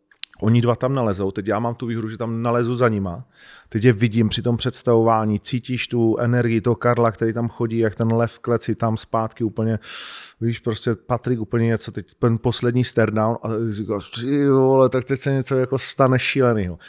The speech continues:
A seš u toho a úplně se můžeš rozkočit. Tak na to já se těším, protože to je, těch momentů v tom životě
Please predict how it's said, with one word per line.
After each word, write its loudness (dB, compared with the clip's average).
A -10
seš 0
u -2
toho -2
a -2
úplně -2
se -6
můžeš -2
rozkočit. 0
Tak -8
na 2
to -2
já -2
se -12
těším, -16
protože -12
to 2
je, 2
těch 2
momentů 4
v -10
tom -2
životě -2